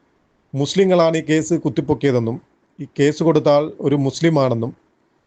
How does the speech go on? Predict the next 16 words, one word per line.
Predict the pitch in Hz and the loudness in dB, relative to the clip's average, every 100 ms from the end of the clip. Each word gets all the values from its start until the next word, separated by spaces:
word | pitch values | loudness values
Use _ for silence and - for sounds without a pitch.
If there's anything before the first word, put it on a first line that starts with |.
| _ | _
ഇതിൻ്റെ | 127 127 151 151 143 | -4 0 2 2 2
ഗൂഢാലോചന | 120 135 151 151 151 147 143 | 0 2 4 2 2 0 0
നടന്നത് | 143 135 139 131 131 | 0 0 0 -2 0
കേരളത്തിലാണെന്നുമൊക്കെയാണ് | 131 139 151 151 139 131 135 139 123 - 123 120 135 - _ _ _ _ - | 0 0 0 0 0 0 0 -2 -2 0 0 0 -2 -8 _ _ _ _ -6
അദ്ദേഹം | 143 127 147 143 160 - _ | -4 0 0 0 -6 -14 _
പറയുന്നത്. | 160 135 135 120 98 - _ _ _ - _ - - 127 | 0 2 2 0 -4 -8 _ _ _ -20 _ -20 -2 0
ലോകം | 131 151 175 | 2 2 0
മൊത്തം | 165 175 160 | 0 0 2
ചർച്ചയായ | 156 131 156 156 147 | 0 2 2 2 2
ഈ | |
വിഷയം | 143 127 131 131 - _ _ _ _ | -2 0 -2 -2 -6 _ _ _ _
ഒരു | 139 143 | -4 -2
ഹിന്ദു | 131 151 170 | 0 2 2
മുസ്ലിം | 170 - 165 160 | 0 0 0 0
പ്രശ്നമാക്കി | 143 - 147 147 156 139 | 0 0 2 2 0 0
മാറ്റി | 131 117 | 0 0